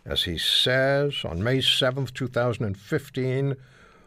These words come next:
Omar Khadr, at the home of his lawyer, where he was living, or I think may still be living,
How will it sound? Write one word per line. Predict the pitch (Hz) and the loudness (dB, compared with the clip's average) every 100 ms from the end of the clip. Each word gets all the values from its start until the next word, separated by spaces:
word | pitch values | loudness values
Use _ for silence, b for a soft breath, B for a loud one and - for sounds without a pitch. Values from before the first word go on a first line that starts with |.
| B | B
Omar | - 127 123 98 | 0 2 2 0
Khadr, | - 143 131 131 131 107 | 0 2 4 4 2 2
at | 85 - | -2 -4
the | 87 | -6
home | - 123 123 | 0 0 2
of | 104 | -2
his | - 85 | -6 -8
lawyer, | 73 95 127 123 131 135 | -6 -2 2 2 2 0
where | 90 | -2
he | 82 87 | -4 -6
was | 76 69 67 | -6 -6 -6
living, | 87 101 95 | -8 -4 -4
or | 98 76 78 _ _ _ | -4 -6 -12 _ _ _
I | - | -8
think | 90 76 | -6 -6
may | 85 | -8
still | - 92 | -8 -8
be | 104 | -8
living, | 76 - 101 | -8 -8 -8